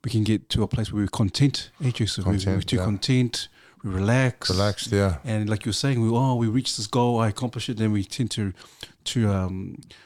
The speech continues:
Speaker 1: rest on our laurels.
Speaker 2: Yeah.
Speaker 1: Yeah, I did it. I made it. But there's other goals, and I, I love what you said. You know, there's always constant, constant
Speaker 2: Constant,
Speaker 1: planning,
Speaker 2: yeah.
Speaker 1: constant planning,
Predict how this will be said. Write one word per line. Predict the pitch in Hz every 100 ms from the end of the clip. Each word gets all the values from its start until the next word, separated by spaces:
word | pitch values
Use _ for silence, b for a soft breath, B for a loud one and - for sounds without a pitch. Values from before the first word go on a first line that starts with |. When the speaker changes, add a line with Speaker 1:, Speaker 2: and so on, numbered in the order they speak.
| B
Speaker 1:
rest | 107 123 -
on | 110
our | 101
laurels. | 110 123 120 117 110 - - -
Speaker 2:
Yeah. | - 80 123
Speaker 1:
Yeah, | 175 175 160 151
I |
did | 143 175
it. | 165
I | 143
made | 151 160
it. | 151 143 - _ _ _ _ - -
But | -
there's | 143 135
other | 180 185
goals, | 127 107 -
and | 120 131
I, | 131
I |
love | 131 160
what | 135
you |
said. | 110 139 - B B B B
You | 151
know, | 139 151 131 117 -
there's | 123
always | - 135 -
constant, | - 165 - - 98 -
constant | 160 165 -
Speaker 2:
Constant, | 117 127 123
Speaker 1:
planning, | 113 117
Speaker 2:
yeah. | 113
Speaker 1:
constant | 101 156 151 143
planning, | 151 143 127